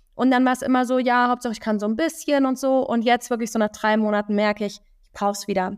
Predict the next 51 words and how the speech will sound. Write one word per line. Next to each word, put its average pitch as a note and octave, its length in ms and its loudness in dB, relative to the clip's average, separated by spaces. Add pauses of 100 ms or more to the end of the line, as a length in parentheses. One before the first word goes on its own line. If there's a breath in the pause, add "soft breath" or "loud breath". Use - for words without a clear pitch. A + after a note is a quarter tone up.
zur A3 160 -2
Selbstverwirklichung, G#3 920 -2
für G#3+ 180 -4
mich, A3 480 0 (460)
also A3 160 2
jetzt A3 220 2
ist A3+ 120 -8
wirklich A3 220 -6
der G#3 80 -2
Drang G#3 440 0
wieder F#3+ 200 2
richtig G3 320 -10
doll F#3 300 2
auch - 160 -8
da. F#3 520 0 (440)
Ähm, F#3+ 500 -2 (140)
und A#3 160 2
vielleicht C4+ 240 4
sind C#4 100 0
die C4+ 100 -2
Phasen B3 360 0
bei A#3 80 0
jedem A3+ 240 0
von A3+ 140 -2
uns G#3+ 120 -2
anders, A#3+ 540 -2
aber A3 240 0
ich A3 100 -8
glaube, A3+ 220 0
es A3+ 100 -6
ist A3 120 -12
okay, A#3+ 520 -2 (340 soft breath)
dass A3+ 220 0
wir A#3+ 100 0
gerade, B3 600 0
wenn A#3 140 0
wir A3+ 100 2
in G#3+ 80 2
einer G#3 240 0
Unternehmensnachfolge G3+ 800 -2
sind G#3 280 -2
und - 200 -8 (480)
vielleicht B3+ 180 2
auch B3+ 80 0
einfach B3 220 2
nur B3 120 2
gerade, A#3 320 4
wenn A#3 120 0
wir A3+ 80 0
selbstständig G3+ 440 -2
sind, G3+ 280 -8